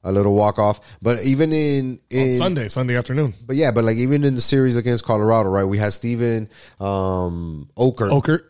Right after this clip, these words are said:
Speaker 2: yep.
Speaker 1: Steven Okert get two wins, right, coming out in middle relief, improving to five and oh, five wins on the regular season for the Marlins.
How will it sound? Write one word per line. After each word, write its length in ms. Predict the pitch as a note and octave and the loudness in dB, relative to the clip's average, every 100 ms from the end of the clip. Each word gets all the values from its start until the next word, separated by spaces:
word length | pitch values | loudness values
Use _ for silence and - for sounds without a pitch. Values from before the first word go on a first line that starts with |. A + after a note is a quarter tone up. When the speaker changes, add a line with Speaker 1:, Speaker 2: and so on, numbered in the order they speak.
| _ | _
Speaker 2:
yep. 80 | D3+ | -4
Speaker 1:
Steven 280 | B2 B2 A#2+ | 0 0 2
Okert 460 | B2+ A#2 G#2+ - | 0 -2 -6 -4
get 240 | G#2 A2+ - | -2 -2 -2
two 140 | D3 | -2
wins, 480 | D3 B2 A#2 A#2+ G#2 | 0 0 -2 -4 -4
right, 260 | G#2+ A#2+ | -2 -2
coming 260 | - A#2 A#2 | -4 -4 -2
out 140 | A#2 A2+ | -2 -2
in 120 | G#2 | -2
middle 160 | A2+ G#2+ | -2 -2
relief, 300 | G#2+ A2 G2+ | -2 -4 -4
improving 380 | G2 B2 B2 B2 | -2 -2 -2 -4
to 100 | A2 | -6
five 300 | - A2 G#2+ | -2 0 0
and 100 | G#2 | -2
oh, 140 | G#2+ | -4
five 400 | G#2 - G#2+ A2+ | -4 -2 0 0
wins 240 | G#2+ A2+ A2 | -2 -4 -4
on 140 | G#2 | -4
the 100 | G2+ | -4
regular 340 | G2 G2+ G2 F#2 | -4 -4 -6 -8
season 320 | G#2+ G#2 G2+ | -8 -8 -6
for 140 | G2+ | -4
the 60 | F#2+ | -4
Marlins. 440 | F#2+ F#2+ G2 G2 | -2 -2 -4 -8